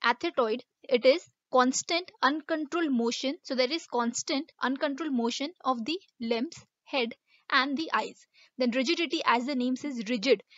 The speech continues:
So the muscles, they are rigid. Then tremors. So tremors are, it is the uncontrollable shaking or interfering with the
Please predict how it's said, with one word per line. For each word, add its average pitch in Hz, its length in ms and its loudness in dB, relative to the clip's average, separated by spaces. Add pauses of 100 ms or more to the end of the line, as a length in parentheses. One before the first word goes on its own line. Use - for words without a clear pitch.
(100)
So 262 100 -6
the 254 80 6
muscles, 262 640 -2
they 269 160 6
are 294 160 2 (260)
rigid. 240 500 2 (600)
Then 247 360 2
tremors. 294 420 2
So - 220 -8
tremors 302 480 4
are, 254 280 0 (320)
it 247 120 0
is 302 140 -4
the 320 220 -4
uncontrollable 349 800 0
shaking 277 600 0
or 269 120 6 (120)
interfering 330 720 0
with 220 180 -2
the 330 140 0